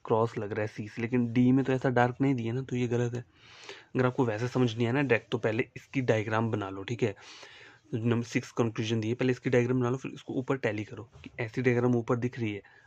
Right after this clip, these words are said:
अगर ऐसी डायग्राम ऊपर दिख रही है तो उस कंक्लूजन को ट्रू कर दो, अगर ऐसी डायग्राम ऊपर नहीं दिख रही है तो उस कंक्लूजन को गलत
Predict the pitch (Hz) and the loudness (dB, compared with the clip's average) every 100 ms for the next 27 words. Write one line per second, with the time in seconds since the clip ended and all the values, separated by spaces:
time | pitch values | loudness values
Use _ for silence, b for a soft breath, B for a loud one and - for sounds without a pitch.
0 | b 127 - _ 120 110 139 131 127 131 | b -8 -8 _ -2 0 0 2 4 4
1 | 127 117 123 110 117 - 120 117 123 127 | 4 4 0 0 -4 -4 -6 -6 -4 -6
2 | - - 117 110 110 120 135 - _ 117 | -6 -6 -6 -6 -6 -6 -6 -10 _ -6
3 | 104 101 101 - 120 113 113 123 120 120 | -6 -10 -14 -12 -10 -8 -8 -4 -4 -2
4 | 120 113 120 113 113 120 123 120 127 - | -2 -2 -4 -6 -8 -10 -12 -10 -12 -10
5 | 113 117 123 107 113 123 139 110 107 | -8 -6 -6 -6 -4 -4 -4 -4 -6